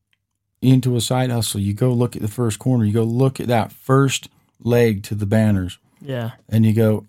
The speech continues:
Speaker 1: "I know what I'm gonna do from here to here." Do I know if it's a hundred percent right? No, I don't. But if, again, if there's one percent of risk, there's risk.
Speaker 2: Yeah.
Speaker 1: So I'm gonna send it with utter confidence. I did everything I can,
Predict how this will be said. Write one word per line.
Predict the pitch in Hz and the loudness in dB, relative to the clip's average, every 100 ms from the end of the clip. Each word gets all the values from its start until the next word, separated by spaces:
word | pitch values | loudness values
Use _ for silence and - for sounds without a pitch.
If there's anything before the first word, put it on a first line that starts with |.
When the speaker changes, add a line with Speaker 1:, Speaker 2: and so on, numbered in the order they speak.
| - | -6
Speaker 1:
"I | 131 | 0
know | 147 147 | 2 2
what | 143 127 | 2 2
I'm | 120 | 2
gonna | 117 | 2
do | 104 117 113 | 0 0 0
from | - 104 | 0 0
here | 117 113 | 0 0
to | |
here." | 110 98 | 0 0
Do | 80 | 0
I | 104 | 2
know | 123 143 | 2 0
if | - | -2
it's | 117 - | -6 -2
a | |
hundred | 101 127 110 | 0 0 -2
percent | 107 127 117 | -4 -2 -2
right? | 120 139 - | -2 -2 -2
No, | 104 107 123 _ _ _ _ _ | -2 -2 -2 _ _ _ _ _
I | 104 | -2
don't. | 107 123 76 - _ _ _ _ | 2 0 0 -8 _ _ _ _
But | - 107 98 | -2 0 2
if, | 98 - - | -2 -6 -8
again, | 107 131 123 | 0 2 2
if | 101 | 2
there's | 107 | 0
one | 120 139 | 2 2
percent | 127 120 120 | 0 0 0
of | 107 | 2
risk, | 107 104 | 0 -2
there's | 98 87 | -6 -6
risk. | 82 - _ _ - | -8 -10 _ _ -10
Speaker 2:
Yeah. | 110 101 110 - | -8 -8 -10 -2
Speaker 1:
So | 123 113 101 - _ _ | 2 2 0 -6 _ _
I'm | 117 147 | 0 2
gonna | 151 | 2
send | - 120 117 | 2 2 2
it | - | 0
with | 98 90 | -2 -2
utter | 85 | -2
confidence. | 98 107 104 101 90 90 | -2 0 -2 -2 -6 -6
I | |
did | 92 101 | -4 2
everything | 123 143 139 147 | 2 2 2 2
I | 139 | 2
can, | 135 117 104 107 | 2 0 0 0